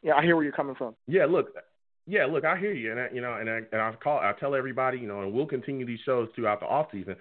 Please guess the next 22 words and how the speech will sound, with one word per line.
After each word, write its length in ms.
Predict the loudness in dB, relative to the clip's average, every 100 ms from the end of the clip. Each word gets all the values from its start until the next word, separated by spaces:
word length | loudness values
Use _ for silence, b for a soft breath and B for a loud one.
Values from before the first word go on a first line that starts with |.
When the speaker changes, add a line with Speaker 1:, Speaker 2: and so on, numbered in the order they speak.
| B B
Speaker 2:
And 80 | 4
I 100 | 6
hear 100 | 6
what 140 | 4
you're 80 | -4 -6
saying. 160 | 0
I 60 | 0
understand 500 | 0 -2 -2 -2 -4
people 220 | -4 -8
talk 200 | -2 -2
about 260 | 2 2 2
Trevor 480 | 2 2 2 2 2
and 120 | 0 -6 b b
all 140 | 6 6
these 160 | 2
things, 220 | 2 0 2
but 100 | 2
I 60 |
remember 380 | 4 2 0 -2
people 280 | -4 -8 -6 -2
saying 180 | 0
that 120 | -2